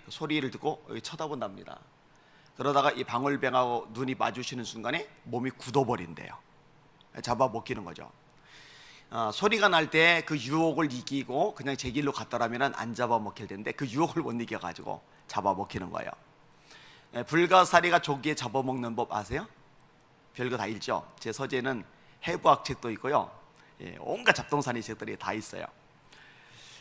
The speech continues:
예, 어떻게 하냐면 조개가 이렇게 입을 벌렸을 때요, 속살 이렇게 간지럽힌대요. 어떻게 하는지는 모르겠어요.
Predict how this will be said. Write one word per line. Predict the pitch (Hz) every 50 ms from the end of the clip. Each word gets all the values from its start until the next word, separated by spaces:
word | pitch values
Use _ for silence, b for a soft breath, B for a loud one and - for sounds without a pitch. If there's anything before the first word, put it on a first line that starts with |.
| B B B B B B - -
예, | - 135 135
어떻게 | 127 151 160 190
하냐면 | 190 196 190 202 185 147 135 123 113
조개가 | - - 165 175 185 180 180
이렇게 | 170 160 165 147
입을 | 160 160 180 165
벌렸을 | 143 143 139 131 113 120
때요, | 120 175 202 143 98 - - - - - _ - - - - -
속살 | - - - 170 - 190 170
이렇게 | 156 - 160 - - -
간지럽힌대요. | - - 131 135 147 143 151 147 139 - 151 120 113 101 92 80 73 - - - - - _ - _ - _ _ _ _ _ _
어떻게 | - 127 120 - - 143
하는지는 | 123 127 123 139 147 165
모르겠어요. | 123 117 110 110 107 90 - - - 131 180